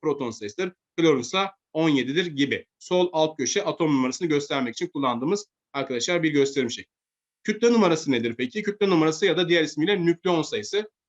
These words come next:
Kütle numarası atomdaki proton ve nötron sayılarının toplamının, e, denilen bir isimdir kütle numarası,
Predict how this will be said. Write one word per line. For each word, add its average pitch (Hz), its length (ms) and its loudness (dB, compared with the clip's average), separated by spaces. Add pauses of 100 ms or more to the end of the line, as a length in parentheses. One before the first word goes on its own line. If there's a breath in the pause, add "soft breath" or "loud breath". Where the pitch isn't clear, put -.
Kütle 220 260 0
numarası 170 380 0
atomdaki 170 540 -2
proton 180 400 0
ve 147 40 0
nötron 160 300 0
sayılarının 160 360 -2
toplamının, 170 640 -2 (240)
e, 139 60 0 (340)
denilen 160 640 0
bir 175 160 -4
isimdir 170 420 0
kütle - 260 -6
numarası, 131 540 -4